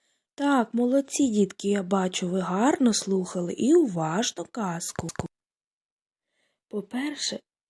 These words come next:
діти, не можна викидати тваринку тільки тому, що вона старенька. По-друге, слід намагатися не давати себе ошукати.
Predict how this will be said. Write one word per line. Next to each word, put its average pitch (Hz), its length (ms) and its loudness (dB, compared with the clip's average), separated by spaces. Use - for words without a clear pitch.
діти, 185 460 -12
не 247 140 -2
можна 185 380 -2
викидати 180 500 -6
тваринку 185 640 -4
тільки 196 300 -4
тому, 196 420 -4
що 190 200 -8
вона 196 320 -4
старенька. 180 640 -8
По-друге, 190 580 -10
слід 156 640 -8
намагатися 202 800 -6
не 180 120 -4
давати 180 440 -4
себе 175 300 -8
ошукати. 185 760 -10